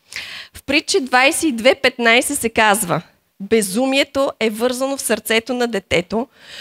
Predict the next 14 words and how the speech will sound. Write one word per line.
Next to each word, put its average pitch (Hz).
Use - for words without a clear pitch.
но 240
тоягата 226
на 294
наказанието 262
ще -
го 202
изгони 220
от 208
него.“ 190
Амин. 196
<laughs> -
Тук 359
думата 392
безумие 233